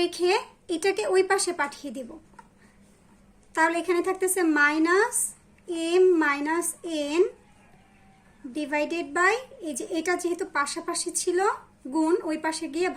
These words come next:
ভাগ হয়ে গেছে। আমরা এটাকে এই উপরে নিচে এভাবে কেটে দিব। কেটে দিলে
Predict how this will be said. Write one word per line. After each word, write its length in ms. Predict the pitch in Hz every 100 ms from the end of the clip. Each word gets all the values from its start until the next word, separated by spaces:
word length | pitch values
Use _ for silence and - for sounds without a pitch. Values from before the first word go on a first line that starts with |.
| -
ভাগ 140 | 277 -
হয়ে 180 | 294 269 233
গেছে। 240 | - - - _ - - _ _ _ _ _ _ _ - - _ - - -
আমরা 180 | 294 339 330
এটাকে 320 | 320 349 370
এই 200 | 403 339 330
উপরে 260 | 320 359 415 381
নিচে 200 | 330 330 359
এভাবে 240 | 339 320
কেটে 280 | 320 330 339 294
দিব। 140 | - - - _ - _ - - _ _
কেটে 240 | 330 320 349
দিলে 240 | 349